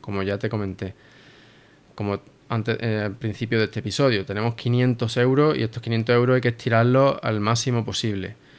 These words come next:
Por lo tanto, hay que encontrar formas creativas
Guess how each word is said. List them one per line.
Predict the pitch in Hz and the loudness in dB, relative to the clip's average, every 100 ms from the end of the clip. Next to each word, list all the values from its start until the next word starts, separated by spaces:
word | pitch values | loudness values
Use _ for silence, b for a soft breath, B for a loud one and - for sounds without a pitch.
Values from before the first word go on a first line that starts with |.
| B B _ | B B _
Por | - 113 | -4 0
lo | 110 | 2
tanto, | 110 135 143 139 139 - _ _ - | 2 4 4 2 0 -2 _ _ -4
hay | 113 113 | -2 0
que | 123 | 0
encontrar | 123 120 113 117 120 | 2 0 0 0 -2
formas | - - 123 131 135 131 135 143 - | -6 -4 2 4 4 2 2 -2 -4
creativas | 131 135 139 123 120 120 131 | 0 4 4 2 2 2 0